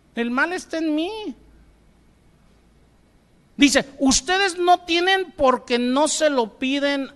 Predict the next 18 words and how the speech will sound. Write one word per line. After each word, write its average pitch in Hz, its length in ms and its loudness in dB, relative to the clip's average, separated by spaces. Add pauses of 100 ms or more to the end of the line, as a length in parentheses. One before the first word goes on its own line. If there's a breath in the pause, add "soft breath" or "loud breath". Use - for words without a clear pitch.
(200)
a 190 140 -4
Dios. 247 760 -2 (1040 soft breath)
Y 269 140 2
cuando 240 520 0
piden, 277 580 2 (200)
lo 202 300 2
hacen 247 520 0
mal, 254 400 2
porque 208 400 -2
lo 180 140 2
único 262 520 0
que 185 160 -10
quieren 254 400 2
es 247 140 -4
satisfacer 214 840 -6
sus 208 200 -10
malos 196 500 -6
deseos". 160 560 -10